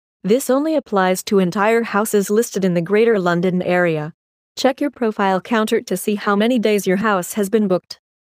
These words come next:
Number two, planning permit. The planning permit issued by the city council also allows you to rent it out every year. If you want to exceed the ninety-day limit, obtain planning permission. On May twenty-sixth, two thousand fifteen,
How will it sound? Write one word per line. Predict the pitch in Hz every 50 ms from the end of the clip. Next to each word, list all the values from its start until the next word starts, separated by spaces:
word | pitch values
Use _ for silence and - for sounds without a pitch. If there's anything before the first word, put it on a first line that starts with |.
| _ -
Number | 226 226 233 226 190 180 175 196 - _ _ -
two, | - 311 269 220 214 233 - _ -
planning | - 208 196 190 190 185 202 214
permit. | - 220 196 185 175 165 - - _ _ _ _ _ _ _ _ -
The | 214 214
planning | - 240 233 233 247 269 254 240 226
permit | - 254 240 220 208 180 185 _ -
issued | 226 220 - 277 277 247
by | 240 214 190
the | 185 220
city | - - 269 285 277
council | - - 262 294 311 302 - 262
also | 240 - 220 240 254 - 277 262
allows | 226 208 196 190 190 185 185 -
you | 202
to | - - 180
rent | 170 190 196 226 -
it | 285 269
out | 233 190 180 185 180
every | 180 185 175 180 196 185
year. | 165 175 185 180 165 151 156 _ _ _ _ _ _ _ _ -
If | 254 -
you | 262 277
want | 233 247 277 277
to | 269 262
exceed | 269 - - - 220 214 208 202 190
the | 196
ninety-day | 185 180 185 208 220 220 226 208 - 196 196 196
limit, | 190 180 165 160 156 _ _ -
obtain | - 175 170 - 214 208 214 226 240 233
planning | - 208 185 180 175 170 170 165
permission. | 165 214 196 185 175 170 - - 165 160 165 - _ _ _ _ _ _ _ -
On | 226 226 233 233
May | 247 262 277
twenty-sixth, | - - 269 247 247 247 - - 202 180 - - _ _ -
two | - 240 226
thousand | 247 226 226 220 220 214 214
fifteen, | - 226 226 - - - 214 202 190 175 175